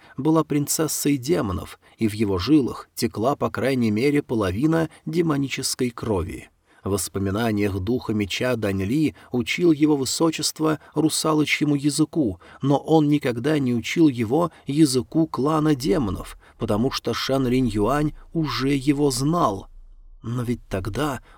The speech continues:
он не был для его величества чужим — как так вышло, что он замялся, услышав вопрос Ван Цзэ? Сюаньзы обладал хорошей интуицией. Это мимолетное сомнение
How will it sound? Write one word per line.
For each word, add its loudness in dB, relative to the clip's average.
он 2
не 2
был 2
для 0
его 4
величества 0
чужим — -2
как -4
так -4
вышло, -2
что -2
он 2
замялся, -4
услышав -2
вопрос -2
Ван 0
Цзэ? -6
Сюаньзы 2
обладал 2
хорошей 0
интуицией. -2
Это 0
мимолетное 2
сомнение -2